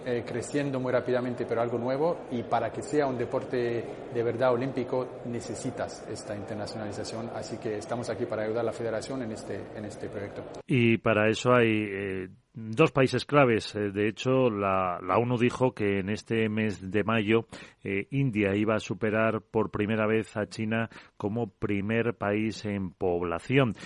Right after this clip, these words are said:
Speaker 2: Son, eh, dos gigantes en los que el pádel no tiene presencia, eh, prácticamente simbólica ahora mismo. Mm,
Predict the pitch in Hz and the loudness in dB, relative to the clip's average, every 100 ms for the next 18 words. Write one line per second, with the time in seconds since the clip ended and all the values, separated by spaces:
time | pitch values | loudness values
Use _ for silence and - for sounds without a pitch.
0 | - - 117 123 120 123 123 117 127 127 | -16 -2 2 2 2 0 -2 2 4 4
1 | - 117 123 117 139 120 110 - 107 - | 2 2 2 2 0 0 -2 0 -2 2
2 | 120 117 117 117 113 104 113 107 110 110 | 2 2 0 -2 -2 -2 0 0 0 0
3 | 110 107 95 107 107 117 117 - 123 127 | 0 -2 -2 0 0 0 -4 0 2 2
4 | 131 - - _ 113 104 90 - - 110 | 0 -6 -20 _ -12 -12 -14 -14 -8 -8
5 | 104 104 113 113 - 95 127 107 92 90 | -4 -4 -2 -4 -4 2 4 2 -2 -2
6 | 90 85 85 95 95 98 92 113 120 101 | 0 0 2 2 4 2 0 0 0 -2
7 | 95 - - - 107 110 110 110 107 110 | -4 -6 -20 -12 -8 -8 -8 -8 -10 -14